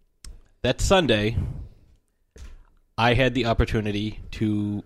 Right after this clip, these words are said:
interview a couple of other folks, but the recording didn't save, and I was so bummed because I had a very nice conversation with Linnea Quigley, who, if you don't know her,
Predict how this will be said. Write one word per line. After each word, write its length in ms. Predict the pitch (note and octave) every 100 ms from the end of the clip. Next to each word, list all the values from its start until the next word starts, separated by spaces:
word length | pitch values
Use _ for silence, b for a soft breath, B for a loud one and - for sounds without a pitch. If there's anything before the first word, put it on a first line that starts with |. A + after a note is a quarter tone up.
| - -
interview 320 | G#2+ A2 A2+
a 40 |
couple 280 | - A2 A2+
of 100 | A2
other 180 | G#2 F#2+
folks, 460 | G#2 G#2+ - - - - _ _ _ _ _ _ _ _ _ _ _ _ _ _ _ _ _ _ _ _ _ _ _ _ _
but 100 | A2
the 80 | G#2+
recording 640 | G2 - A#2 A#2 A#2 A2+ - - _ _ _ _ -
didn't 240 | A2+ G#2+
save, 460 | - G2 G2 F#2+ - - -
and 120 | G2+
I 100 | G2+
was 160 | G2 -
so 220 | C3 C#3+
bummed 460 | B2 G#2+ G2+ F#2+ - - _ _ _ _ _ _
because 440 | G#2+ A#2 G#2 G2 -
I 120 | G#2+ G#2
had 200 | A2 G#2
a 40 |
very 360 | F#2+ A2+ C3 C3
nice 320 | A#2+ A#2+ -
conversation 840 | A#2+ A2 A#2 - G#2 G#2 G#2 G2+ - - _
with 160 | G2+ G2+
Linnea 380 | G2+ G2+ A2
Quigley, 460 | - G#2+ G2+ G2+ A2 - - - - _ _ _ _ _ - - -
who, 300 | A#2+ G#2+ G#2+ G#2+
if 180 | G#2+
you 100 | A2+
don't 400 | G#2+ G2+ B2+ C#3+
know 220 | A#2+ G2+ G2
her, 260 | G2+ G#2